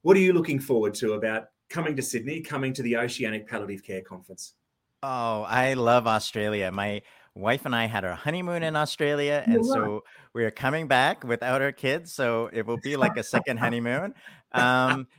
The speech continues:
Speaker 2: but we love Sydney and, uh, you know, the Opera House and the Darling Harbour, and the people are wonderful. So it will be so amazing to feel the energy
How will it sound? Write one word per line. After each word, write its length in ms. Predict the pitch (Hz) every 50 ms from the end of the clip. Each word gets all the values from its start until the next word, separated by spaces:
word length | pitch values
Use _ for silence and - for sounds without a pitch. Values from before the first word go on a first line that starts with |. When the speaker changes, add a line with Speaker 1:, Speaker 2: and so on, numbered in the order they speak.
| _ _ -
Speaker 2:
but 240 | 147 143 143 143 139
we 160 | 131 131 131
love 300 | 127 131 135 143 165 165
Sydney 680 | - - - 160 143 143 147 147 143 147 147 143 147 143
and, 500 | - 117 110 110 110 110 110 107 110 110 - -
uh, 280 | 110 98 95 95 95 - -
you 120 | 107 98
know, 160 | 95 90 90
the 120 | 87 95 98 -
Opera 240 | 147 165 156 160 151
House 600 | 151 160 147 139 135 135 135 135 135 123 - - - -
and 340 | 117 101 98 95 92 90 85 -
the 60 | 92
Darling 360 | 90 117 113 117 113 117 117
Harbour, 560 | 113 131 143 143 143 135 135 131 131 127 - - -
and 340 | 104 98 95 95 92 92 - _
the 80 | - -
people 380 | - - 185 170 - - 151
are 100 | 143 139
wonderful. 480 | 127 131 131 131 135 - - 131 127 127
So 260 | - - 131 120 117 -
it 80 | 143 160
will 160 | 165 170 151
be 140 | 131 143 127
so 360 | - - - - 165 180 196
amazing 540 | 190 160 135 127 135 135 120 127 127 127 110
to 140 | 117 110 -
feel 280 | - - 135 135 139
the 160 | 131 123 120
energy 600 | 95 113 113 117 117 107 - 120 113 110 107 104